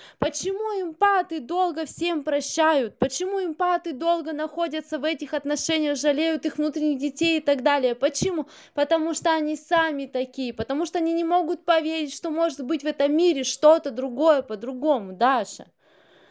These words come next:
Поэтому всё, что говорит он, он говорит про себя.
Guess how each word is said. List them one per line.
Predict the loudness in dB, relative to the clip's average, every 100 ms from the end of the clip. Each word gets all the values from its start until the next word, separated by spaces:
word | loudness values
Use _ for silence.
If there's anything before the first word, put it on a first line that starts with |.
| _ _
Поэтому | 4 4 4 -2
всё, | -4 2 4 4
что | 2 -6 -10 -6
говорит | 0 2 4 2 0 -4 -10 _ _ _
он, | 4 6 4 0 _ _ _ _ _ 4
он | 4 4 0
говорит | -2 0 0 -2 -6 _ _
про | -4 0 2 2 0
себя. | -14 -8 -4 -4 -6 _ _ -2 -2